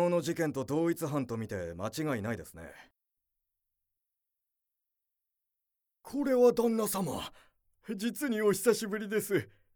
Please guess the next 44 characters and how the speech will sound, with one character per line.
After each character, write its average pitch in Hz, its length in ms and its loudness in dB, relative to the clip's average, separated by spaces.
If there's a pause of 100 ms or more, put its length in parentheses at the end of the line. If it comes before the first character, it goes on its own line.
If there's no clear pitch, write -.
(380)
い 311 140 -6
つ 208 180 -6
お 127 220 0
戻 127 240 -2
り 139 140 -6
に？ 214 180 -8 (1600)
え 254 560 2
え、 - 20 -20 (280)
皆 170 220 0
様 135 240 -2
上 185 240 2
の 196 100 0
階 185 180 0
に 135 80 2
お 135 120 2
ら 147 140 2
れ 143 100 0
ま 131 120 -2
す。 101 220 -8 (960)
全 113 360 -8
員 139 60 -4
が 131 160 -2
お 143 140 -4
揃 147 260 -6
い 156 40 -6
に 160 140 -8
な 165 100 0
る 160 120 -2
の 151 140 -4
は 151 100 -2
何 180 240 -4
年 269 220 -8
ぶ 254 100 -6
り 247 80 -6
で 220 140 -6
し 190 100 -8
ょ 165 100 -2
う - 40 -8
か。 104 380 -8 (880)
奥 110 220 -6
様 117 240 -8
も 139 180 -4
き - 120 -14
っ - 0 -